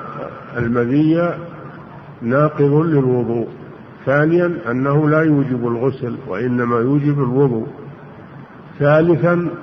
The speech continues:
أنه لا يكفي فيه الاستجمار مثل خارج ال-، القول والغائط ما، كما سبق، ما يكفي فيه الاستجمار وإنما يغسل، لا بد من الغسل،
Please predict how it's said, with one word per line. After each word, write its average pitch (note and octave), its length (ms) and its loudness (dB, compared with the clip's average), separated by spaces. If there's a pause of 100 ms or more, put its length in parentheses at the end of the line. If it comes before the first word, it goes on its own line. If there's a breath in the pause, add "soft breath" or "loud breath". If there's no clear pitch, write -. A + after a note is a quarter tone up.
(240)
أنه E3 380 2
لا F#3 160 4
يكفي E3 440 2
فيه C3+ 300 4
الاستجمار B2 760 -2 (1600)
مثل A#2+ 320 0
خارج B2 420 0
ال-، A2 240 -4 (200)
القول A2+ 680 0
والغائط A2 600 2 (720)
ما، G#2+ 160 -4 (120)
كما G#2+ 300 -2
سبق، B2 280 0 (540)
ما C#3 200 4
يكفي D3 400 0
فيه C3 280 0
الاستجمار A2 840 -2 (1000)
وإنما C3+ 580 2
يغسل، A#2 560 0
لا A#2 140 2
بد C#3 280 -4
من C#3 140 2
الغسل، A2+ 680 0